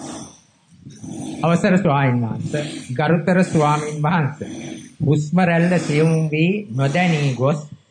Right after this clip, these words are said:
ආලෝකයක් මතුවේ. හුස්ම රැල්ල නොදැන නමුත් එය තිබුණු තැන අරමුණු කරගෙන සිටිමි. කය නොදැන රත් වීම, වැගිරීම, ඉහළට එසවීම අරමුණු වේ.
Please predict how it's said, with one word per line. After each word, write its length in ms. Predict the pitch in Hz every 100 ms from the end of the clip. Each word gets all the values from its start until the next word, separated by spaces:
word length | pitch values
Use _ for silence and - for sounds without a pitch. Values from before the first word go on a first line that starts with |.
| _ -
ආලෝකයක් 760 | 131 147 165 165 160 160 156 -
මතුවේ. 500 | 139 139 190 139 101 - - - - - - -
හුස්ම 320 | 147 151 170
රැල්ල 320 | 170 170 175 175
නොදැන 400 | 147 139 170 175
නමුත් 280 | 156 139 185 - - -
එය 140 | - 160 175
තිබුණු 400 | 143 143 165 165
තැන 220 | 160 170
අරමුණු 480 | 165 139 165 165 156
කරගෙන 480 | 147 135 135 139 170
සිටිමි. 460 | - 147 143 147 170 - - - - - - - -
කය 240 | - 151 165
නොදැන 380 | 180 147 160 143 - - - - - _ -
රත් 300 | 147 143 147 -
වීම, 320 | 165 170 185 208 -
වැගිරීම, 640 | 135 131 139 156 160 175 196 - -
ඉහළට 440 | 123 147 160 156
එසවීම 560 | 151 147 165 151 165 180 208 - _ _ _
අරමුණු 460 | 135 147 156 160 175
වේ. 220 | 160 143